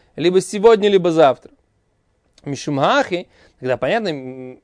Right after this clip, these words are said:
лой гойдолу, тогда они не, с ним не поспорили, они с ним не согласились, потому что эло, но если и Амрес леаскера, май ло гойдолу, но если они, ты говоришь,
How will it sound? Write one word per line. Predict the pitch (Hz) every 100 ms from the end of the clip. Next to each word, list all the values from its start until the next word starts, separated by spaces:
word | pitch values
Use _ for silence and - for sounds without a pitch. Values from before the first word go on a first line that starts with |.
| _
лой | - 131 147 165
гойдолу, | 165 233 220 147
тогда | 131 123
они | 139 165 175
не, | 165
с | 160
ним | 175
не | 165
поспорили, | 170 - 214 185 127 - _ _ _
они | 147 156
с | 165
ним | 185
не | 170
согласились, | 175 180 175 254 170 - _ _ _ _
потому | _ 135 123
что | _ _ _ _
эло, | 131 156 202 208 160
но | 131
если | 117 127 180 214 -
и | 135 139 196
Амрес | 180 196 196 175
леаскера, | 143 127 135 202 226 202 143
май | 143 165
ло | 175 165
гойдолу, | 214 220 214 135
но | 139
если | 151 196
они, | 185 180
ты | 156
говоришь, | 170 151 170 208